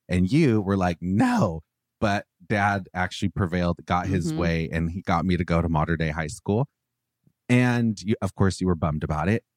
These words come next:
Speaker 1: And it's interesting 'cause amongst my group of friends, <laughs> you were the strict parent. I wasn't allowed to
Speaker 2: <gasps>
Speaker 1: sleep over at people's houses.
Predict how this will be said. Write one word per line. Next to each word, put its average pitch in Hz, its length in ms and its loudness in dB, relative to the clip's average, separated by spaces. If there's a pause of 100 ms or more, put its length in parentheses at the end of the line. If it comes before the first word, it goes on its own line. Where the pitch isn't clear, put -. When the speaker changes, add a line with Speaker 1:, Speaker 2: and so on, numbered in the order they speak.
Speaker 1:
And 104 140 2
it's 95 160 -2
interesting 123 460 2
'cause 82 260 -2 (160)
amongst 117 480 2
my 113 200 0
group 104 260 -4
of 98 100 -4
friends, 101 680 -2 (720)
<laughs> - 80 0 (240)
you 165 640 2 (340)
were 104 120 0
the 113 80 -2
strict - 380 -6
parent. 127 340 -2 (720)
I 113 180 4
wasn't 123 380 2
allowed 101 300 0
to 95 60 -2
Speaker 2:
<gasps> 90 100 -6
Speaker 1:
sleep 104 180 -4
over 87 220 -2
at - 80 -12
people's 85 320 -6
houses. - 580 -10